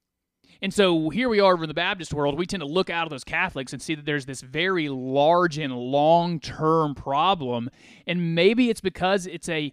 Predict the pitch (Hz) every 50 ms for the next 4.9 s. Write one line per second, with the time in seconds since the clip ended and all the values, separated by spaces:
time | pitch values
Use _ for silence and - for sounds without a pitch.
0 | _ _ _ - 127 - - 170 180 180 165 - - 175 165 170 - - 202 196
1 | 196 202 170 175 180 208 220 _ - - - 160 160 147 147 131 123 127 135 147
2 | 170 180 202 208 - - - 220 214 226 220 - - 247 240 240 247 _ _ _
3 | _ _ _ _ _ 156 180 170 - - 175 175 160 165 156 - 147 139 147 147
4 | 156 175 175 170 165 156 165 156 135 - 151 156 170 170 190 190 185